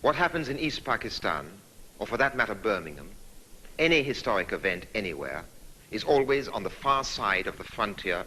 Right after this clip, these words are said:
of the publicity dream. What happens out there happens to strangers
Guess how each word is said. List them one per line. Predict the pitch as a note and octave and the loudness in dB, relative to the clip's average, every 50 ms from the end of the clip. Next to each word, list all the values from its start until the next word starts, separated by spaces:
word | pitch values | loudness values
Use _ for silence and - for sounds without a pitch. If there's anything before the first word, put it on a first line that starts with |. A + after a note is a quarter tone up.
| - - | -6 -10
of | F#2+ - | -8 -8
the | F#2 | -8
publicity | - - F2 D#2 D#2+ E2+ - F#2 F2 - E2+ D#2 | -6 -4 -6 -4 -6 -6 -8 -10 -10 -10 -10 -10
dream. | C#2+ D#2 D2+ D2 C2+ - - - - - - - - - - - - - - - - - - - - - - - - - - - | -10 -10 -10 -10 -10 -12 -14 -16 -18 -18 -18 -20 -20 -20 -20 -20 -20 -20 -20 -20 -20 -20 -20 -20 -20 -20 -20 -20 -20 -12 -2 2
What | A#2+ C#3 C3+ | 2 2 4
happens | D#3 D#3+ D3+ D3+ D3 C#3 | 2 0 0 0 -2 0
out | C#3+ A#2 A2+ A#2 G#2 G2+ | 0 0 0 0 -2 0
there | A#2+ A2+ G#2+ A2 A#2+ C3 - - - - - - | 2 2 2 2 0 -2 -4 -8 -18 -20 -16 -8
happens | - B2+ B2+ - B2+ A#2+ - - | -6 -6 -6 -6 -6 -10 -10 -8
to | - G2+ | -6 -4
strangers | - - - - C#3+ B2+ G#2+ F2+ D2+ D2 C#2+ D2 D#2 - - - - | -4 -4 -2 -2 -2 -2 -2 -4 -8 -8 -8 -8 -8 -8 -10 -10 -10